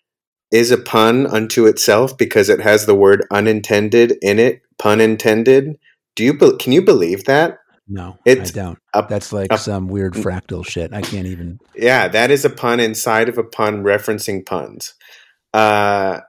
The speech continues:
Speaker 1: so, uh, yeah, I, f-, creatively for me, I'm in an, a state of flow because I don't have to spend time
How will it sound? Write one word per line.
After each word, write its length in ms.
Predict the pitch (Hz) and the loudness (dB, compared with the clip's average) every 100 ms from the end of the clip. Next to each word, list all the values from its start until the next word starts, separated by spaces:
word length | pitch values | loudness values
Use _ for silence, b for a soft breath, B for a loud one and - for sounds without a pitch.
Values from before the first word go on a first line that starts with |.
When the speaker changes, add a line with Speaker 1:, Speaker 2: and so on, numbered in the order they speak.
| _ _ _ | _ _ _
Speaker 1:
so, 640 | - 143 127 120 120 - - | -2 2 4 4 2 0 -4
uh, 600 | 110 110 107 107 104 101 - _ - | -2 0 2 0 -2 -6 -10 _ -8
yeah, 460 | 135 170 156 131 - | -4 0 0 -2 0
I, 280 | 120 135 B B B _ - - - | 2 2 B B B _ -20 -18 -16
f-, 100 | 131 - - | -16 -16 -14
creatively 680 | - 160 160 165 185 170 147 | -2 4 6 6 4 2 0
for 180 | - 123 | 2 0
me, 260 | 113 113 | 2 2
I'm 220 | 101 98 98 | 2 0 -4
in 100 | 98 | -4
an, 200 | 95 - | -6 -6
a 80 | 98 | -8
state 440 | 95 - 107 107 | -2 2 4 4
of 400 | 104 95 92 - - | 2 0 -4 -12 -16
flow 420 | - - 107 101 92 | -8 0 4 4 4
because 640 | 95 90 104 92 90 - | 0 -2 2 4 2 2
I 160 | 101 98 | -2 0
don't 260 | 104 - | 0 -2
have 240 | 104 98 - | -2 -4 -4
to 100 | 95 | -6
spend 460 | - 101 95 95 | -2 0 0 -2
time 640 | 90 98 95 95 95 95 | -2 0 0 0 -4 -8